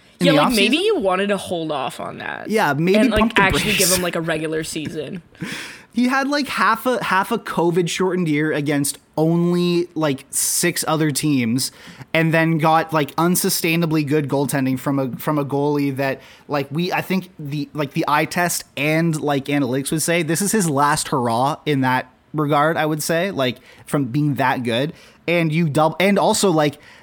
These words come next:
Speaker 1: they, like, they didn't coach themselves into the Stanley Cup either. Like, it wasn't like that guy
Speaker 2: No.
Speaker 1: was making shrewd moves. It was just, like,
Speaker 2: He
Speaker 1: the
Speaker 2: wasn't
Speaker 1: stars
Speaker 2: Barry Trotz.
Speaker 1: No, the stars aligned for them. And I don't know, how, okay, how much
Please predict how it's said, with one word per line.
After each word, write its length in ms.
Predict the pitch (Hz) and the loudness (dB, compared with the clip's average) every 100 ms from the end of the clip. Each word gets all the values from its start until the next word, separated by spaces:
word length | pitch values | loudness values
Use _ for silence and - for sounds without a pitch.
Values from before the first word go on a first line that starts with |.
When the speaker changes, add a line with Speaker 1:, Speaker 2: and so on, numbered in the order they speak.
| - | -8
Speaker 1:
they, 260 | 143 190 202 - | -2 0 0 -4
like, 200 | 170 165 | -2 0
they 140 | 175 247 | 2 4
didn't 180 | 330 | 2
coach 320 | - - - - | 2 0 0 0
themselves 600 | 208 - - 170 147 - | 0 2 2 2 0 -4
into 220 | 165 156 147 | -2 0 0
the 120 | 139 | 0
Stanley 340 | 151 131 123 | 2 2 2
Cup 240 | 123 117 135 | 0 -2 0
either. 320 | 147 90 - _ _ - - | 0 0 -6 _ _ -20 -6
Like, 240 | 143 156 - | 0 0 0
it 120 | 160 | 0
wasn't 320 | 156 202 208 208 | 2 2 4 2
like 160 | 196 | 4
that 160 | 185 185 | 4 4
guy 100 | 165 | 4
Speaker 2:
No. 60 | |
Speaker 1:
was 160 | 160 147 | 2 2
making 300 | 156 156 147 | 0 0 -2
shrewd 360 | - 165 156 139 | 0 0 2 2
moves. 420 | 165 101 - - | 2 0 -4 -4
It 100 | 165 | 0
was 160 | 180 170 | 0 2
just, 260 | 220 196 | 0 0
like, 200 | 165 147 | -2 -2
Speaker 2:
He 80 | - | 0
Speaker 1:
the 40 | 269 | 0
Speaker 2:
wasn't 180 | 339 - | 2 2
Speaker 1:
stars 80 | |
Speaker 2:
Barry 240 | 220 220 202 | 4 2 0
Trotz. 600 | - 170 117 90 - - - - | -2 -2 -2 -4 -8 -14 -20 -6
Speaker 1:
No, 200 | 160 262 | -2 0
the 100 | - | 0
stars 420 | - - 262 330 | -2 0 2 2
aligned 480 | 175 131 147 269 269 | 2 2 2 4 2
for 160 | - 120 | 0 -4
them. 380 | 69 - - - - _ - | -6 -12 -18 -20 -20 _ -4
And 260 | 175 165 - _ - | -2 -2 -6 _ -4
I 100 | 170 | -2
don't 100 | 165 | 0
know, 60 | |
how, 220 | - 254 330 | 0 0 0
okay, 340 | 202 180 117 - - | -2 -2 -2 -8 -6
how 200 | - 349 | -2 -2
much 440 | 427 403 - - | -2 -4 -6 -8